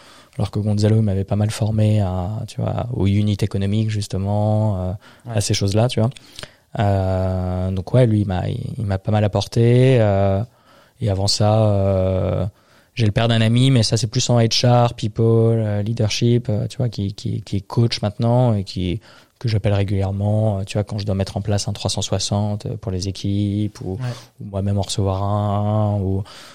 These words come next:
Speaker 1: ou, euh, Shayurnak, je l'avais appelé pour organiser une retraite du leadership, tu vois, donc j'avais
Speaker 2: Ok.
Speaker 1: amené tous les C-level avec, euh, et les V P et les trucs, on était partis, euh, en off-site, euh, travailler sur des sujets, donc il m'avait, il m'avait aidé à, à construire des workshops,
Speaker 2: Ok.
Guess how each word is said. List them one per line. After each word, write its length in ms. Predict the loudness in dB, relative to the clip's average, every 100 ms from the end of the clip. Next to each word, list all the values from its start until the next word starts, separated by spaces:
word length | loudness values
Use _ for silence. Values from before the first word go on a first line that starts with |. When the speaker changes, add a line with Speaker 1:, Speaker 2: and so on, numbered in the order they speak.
| _ -6
Speaker 1:
ou, 180 | -4
euh, 440 | -2 -2 -4 -6 -4
Shayurnak, 460 | -4 -2 -2 -2
je 80 | -2
l'avais 140 | -2 -2
appelé 200 | -4 -4
pour 160 | -2
organiser 400 | -2 0 0 0
une 120 | 0
retraite 360 | 0 -2 0 -2
du 140 | 0
leadership, 500 | -2 0 0 0 -4 -6 _ -10
tu 100 | -6
vois, 100 | -4
donc 120 | -4
j'avais 320 | -6 -6 -6 -6
Speaker 2:
Ok. 140 | -8 -10 -12 -16 -6
Speaker 1:
amené 220 | -4 -4
tous 160 | -2
les 80 | 0
C-level 720 | 0 0 2 2 4 4 2
avec, 320 | 0 -2 -4 -6
euh, 400 | -4 -2 -2 -2
et 120 | -4
les 120 | -4
V 140 | -4 -6
P 180 | -2
et 100 | 0 0
les 60 |
trucs, 300 | -2 -2 -2
on 80 | -4
était 180 | -6 -6
partis, 460 | -8 -6 -4 -2
euh, 220 | -2 -2 -4 -8 -20 _
en 160 | -2 0
off-site, 640 | 0 0 2 4 4 0
euh, 60 | -4
travailler 260 | 0 0
sur 160 | 0 -2
des 100 | -4
sujets, 360 | -2 -2 0 -2
donc 160 | -6
il 60 | -6
m'avait, 460 | -6 -2 0 0 -2
il 60 |
m'avait 240 | -2 -2 0
aidé 180 | 0
à, 260 | 0 0 -2
à 100 | -4
construire 360 | -6 -6 -2 -2
des 60 |
workshops, 580 | 0 -2 -2 -2 -2 -2 _ _ -18 -14
Speaker 2:
Ok. 140 | -12